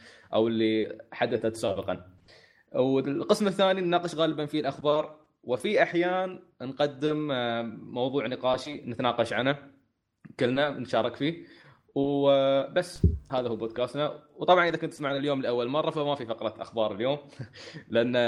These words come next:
ما كان في أخبار الأسبوع هذا، ما في أخبار مهمة،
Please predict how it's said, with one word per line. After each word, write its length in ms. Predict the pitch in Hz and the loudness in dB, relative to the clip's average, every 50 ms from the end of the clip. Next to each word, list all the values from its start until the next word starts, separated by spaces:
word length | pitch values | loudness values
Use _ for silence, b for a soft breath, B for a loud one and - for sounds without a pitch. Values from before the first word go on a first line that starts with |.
| 117 117 117 117 113 - - - _ - | 2 2 0 0 -2 -6 -14 -20 _ 0
ما 160 | 143 135 127 | 2 2 2
كان 160 | 120 120 113 | 2 -2 -4
في 140 | 113 117 117 | -4 -4 -4
أخبار 280 | 107 107 95 113 110 | -4 -2 -2 -2 -2
الأسبوع 460 | 107 107 - 104 98 107 87 107 107 107 | -2 -4 -8 -8 -8 -6 -2 -2 0 0
هذا، 100 | 110 110 | 0 0
ما 140 | 117 117 | -2 -2
في 120 | 110 - 104 | -4 -4 -6
أخبار 240 | 107 101 107 101 101 | -6 -4 -2 -2 -2
مهمة، 340 | 107 110 117 123 131 139 | -4 -4 -4 -4 -4 -4